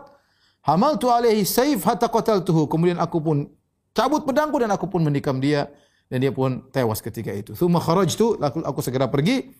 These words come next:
"wa taraktu dha'ainahu mukibbatin alaihi," dan aku biarkan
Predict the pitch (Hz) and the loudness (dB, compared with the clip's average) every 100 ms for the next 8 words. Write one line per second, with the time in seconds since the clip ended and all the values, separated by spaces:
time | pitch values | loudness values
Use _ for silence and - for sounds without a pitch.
0 | _ _ _ 139 147 175 262 269 254 247 | _ _ _ -2 2 2 2 0 0 2
1 | 214 143 143 170 190 208 196 180 151 - | 0 0 0 2 2 2 2 0 -2 -2
2 | 196 185 160 147 - 170 233 - - - | 0 2 2 0 2 2 2 -2 -6 -2
3 | 156 - 160 113 123 190 208 196 202 190 | -2 0 -4 -2 0 2 2 2 0 0
4 | 147 143 127 117 113 120 151 147 139 147 | 0 2 2 2 2 0 -4 -6 -2 -2
5 | 147 151 120 | -2 -4 -6